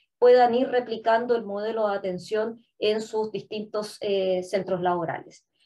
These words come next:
Y replicamos, ¿cierto?, hallazgos internacionales en relación a factores predictores de la enfermedad. Em, lo que nosotros hacemos, ¿cierto?,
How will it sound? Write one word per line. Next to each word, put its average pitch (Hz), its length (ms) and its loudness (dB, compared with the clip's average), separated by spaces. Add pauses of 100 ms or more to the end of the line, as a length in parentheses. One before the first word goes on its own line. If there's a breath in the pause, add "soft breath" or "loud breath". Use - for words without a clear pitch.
(340)
Y 311 280 4
replicamos, 269 720 2
¿cierto?, 254 360 -4
hallazgos 233 500 0
internacionales 226 880 0
en 220 100 -4
relación 208 480 -4
a 214 80 -4
factores 214 420 -6
predictores 196 560 -2
de 190 80 -4
la 196 60 2
enfermedad. 165 640 -2 (600)
Em, 175 600 0 (960)
lo 202 160 -2
que 214 120 0
nosotros 269 520 4
hacemos, 311 600 -2
¿cierto?, 240 540 -10